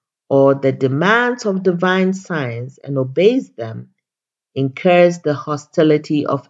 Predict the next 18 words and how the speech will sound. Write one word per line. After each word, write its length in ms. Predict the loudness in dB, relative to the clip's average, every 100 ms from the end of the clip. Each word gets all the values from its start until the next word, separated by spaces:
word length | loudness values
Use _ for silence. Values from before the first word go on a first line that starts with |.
| -2
envy. 520 | 0 -2 -6 -12 _ _ _ _ _ _ _ _ _ _ -6
And 180 | -4 -4
he 340 | -4 -2 0
who 320 | -2 -2 0
refuses 760 | 2 0 -2 -4 -4 -4 -4 0
obedience 680 | 0 2 -2 2 2 2 0
to 140 | -6
God 560 | -2 0 2 0 -4 -12 _ _ _ _ _
is 220 | -4 -4
chastened 800 | -2 4 4 4 -4 -8 -8 -10 -16 _ _ _ _
by 220 | -4 -2 0
love. 380 | -2 -8 -12 _ _ _ _ _ _ _ _ _ _ _ _ _ _ _ _ _ -4
Through 400 | 4 4 4 2
the 160 | 0
wholesome 680 | 0 4 4 4 2 -2 -2
chastisement 1040 | -2 -2 -2 0 2 4 2 0 -2 -2 -2
of 220 | -6 -2
love, 380 | 0 2 0